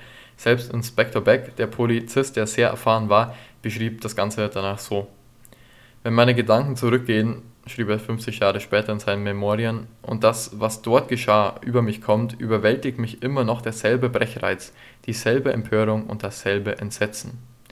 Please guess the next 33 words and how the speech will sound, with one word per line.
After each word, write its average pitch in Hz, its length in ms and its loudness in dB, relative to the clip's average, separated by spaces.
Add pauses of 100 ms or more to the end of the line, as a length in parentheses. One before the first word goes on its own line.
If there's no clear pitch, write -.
(440)
Den 110 120 0
Anblick, 135 360 4
so 127 80 -4
sagte 123 320 0
er 113 80 0
später, 117 580 -2
würde 110 180 -2
er 107 140 0
bis 110 180 -6
zu 120 100 -6
seinem 101 320 -4
Todestag 110 640 -2
nicht 101 320 -8
vergessen. - 720 -6 (400)
Und 117 300 2
mit 110 140 2
dieser 123 240 4
Tat 113 300 2
endet 113 300 0
wie 110 200 2
aus 110 220 2
dem 107 120 0
Nichts - 300 -2
die 104 120 -2
Spur 107 260 0
des 113 140 0
Täters. 135 440 0 (280)
Ja, 123 220 6 (120)
tatsächlich 127 460 -2
gilt 123 200 2
Mary 113 380 2
Jane 107 240 0
Kelly 113 400 0